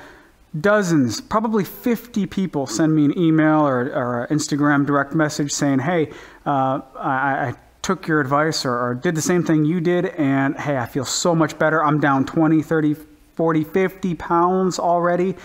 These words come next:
Ridiculous amount of awesome success from, just from posting that, that little article on my website, and, uh, uh, I guess it,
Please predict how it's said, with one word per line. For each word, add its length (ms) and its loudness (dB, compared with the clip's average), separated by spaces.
Ridiculous 920 -2
amount 260 4
of 80 -2
awesome 400 0
success 640 -4
from, 440 -2
just 180 -2
from 220 0
posting 460 0
that, 320 -4
that 200 0
little 220 0
article 320 0
on 100 2
my 80 0
website, 540 -2
and, 320 -2
uh, 240 -2
uh, 200 -2
I 100 -2
guess 220 -2
it, 100 -4